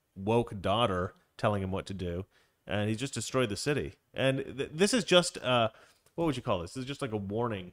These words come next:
to Democrats, like, or, or just to people around the country. If you vote Democrats into office, they will ruin your city. Do not vote for Democrats, guys. They will ruin your city. I,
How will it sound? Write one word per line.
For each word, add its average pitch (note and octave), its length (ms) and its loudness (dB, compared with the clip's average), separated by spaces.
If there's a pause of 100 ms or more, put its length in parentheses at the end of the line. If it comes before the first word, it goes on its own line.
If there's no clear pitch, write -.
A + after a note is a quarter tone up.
to - 120 -8
Democrats, G2+ 640 -6
like, F2 300 -6 (1040)
or, D3+ 120 0
or F#3+ 160 4
just A#3 160 -4
to A3+ 80 0
people G3 260 4
around F3+ 220 8
the D#3+ 80 2
country. C#3 420 2
If G#2+ 140 -10
you F#3 100 0
vote E3 380 8
Democrats D#3+ 500 4
into C#3+ 380 4
office, C3+ 340 8
they B2 140 8
will C3 200 10
ruin A#2 360 6
your G2+ 120 -2
city. F#2 380 -8 (640)
Do G3 100 10
not B3+ 200 12
vote A3+ 180 12
for G3 80 4
Democrats, G#3 540 6
guys. C3+ 420 6 (160)
They D3 80 12
will G3+ 200 10
ruin F#3+ 380 12
your D#3 160 10
city. F3+ 580 10 (680)
I, - 140 6